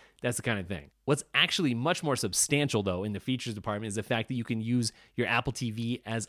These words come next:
a home hub, well, smart home hub. So, like, you can con-, use it to control all your smart home stuff. It's a hub for your smart home. And that's not something you're gonna get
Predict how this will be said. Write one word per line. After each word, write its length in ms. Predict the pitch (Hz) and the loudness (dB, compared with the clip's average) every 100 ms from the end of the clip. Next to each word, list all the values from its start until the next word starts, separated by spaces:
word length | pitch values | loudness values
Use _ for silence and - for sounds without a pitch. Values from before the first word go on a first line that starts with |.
| _ | _
a 80 | 98 | -8
home 580 | - - 196 214 175 117 - | -8 -2 2 4 2 0 -6
hub, 460 | - 107 90 92 - _ - | -4 0 0 -2 -6 _ -2
well, 120 | 104 | 0
smart 240 | 139 131 | 2 2
home 160 | 101 92 | 2 -2
hub. 260 | 98 90 - - _ _ _ _ | -4 -6 -10 -20 _ _ _ _
So, 200 | - 156 | 2 4
like, 260 | 131 127 123 | 6 4 2
you 80 | 156 | -4
can 140 | 147 | -4
con-, 120 | 131 113 - - | -4 -6 -10 -4
use 200 | 143 139 | 0 0
it 100 | 117 | 0
to 80 | 120 | -2
control 600 | 117 101 - 190 - - | -4 0 4 4 4 -2
all 180 | - 143 | -2 0
your 140 | 135 120 | 0 -2
smart 300 | 147 143 123 | 2 2 2
home 160 | 113 | 0
stuff. 480 | 101 - 131 - - _ _ | 0 2 2 0 -12 _ _
It's 160 | 123 117 | -4 -4
a 40 | |
hub 480 | - - 143 113 131 | -2 2 2 2 -2
for 220 | - 120 | -2 0
your 120 | 110 101 | 2 0
smart 280 | 127 123 | 0 0
home. 280 | 98 87 76 - _ _ _ _ - | 0 -6 -8 -20 _ _ _ _ -4
And 100 | 123 | 0
that's 140 | 139 143 | 2 4
not 160 | 113 | 4
something 260 | 117 104 98 | 4 0 -2
you're 140 | 98 | -2
gonna 160 | 98 92 | -2 -4
get 260 | 90 73 | -6 -8